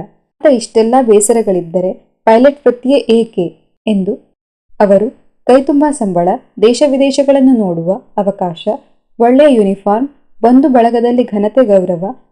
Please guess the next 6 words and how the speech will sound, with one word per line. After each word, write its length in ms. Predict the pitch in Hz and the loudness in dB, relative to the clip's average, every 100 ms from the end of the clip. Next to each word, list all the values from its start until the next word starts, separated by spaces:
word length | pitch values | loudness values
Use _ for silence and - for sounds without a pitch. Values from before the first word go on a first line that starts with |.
| _ | _
ಮತ್ತೆಲ್ಲಿ 400 | 233 233 294 294 | -6 -2 0 2
ಸಿಗುತ್ತದೆ? 760 | 302 226 220 - 190 202 254 - | 0 -4 -6 -4 -4 -4 -8 -4
ಅದಕ್ಕಾಗಿ 480 | 226 285 294 285 269 | 0 0 0 0 2
ಈ 100 | 254 | 0
ವೃತ್ತಿ" 320 | 196 202 - | -2 -6 -4
ಎಂದರು. 560 | 220 180 175 165 _ | -4 -2 -4 -4 _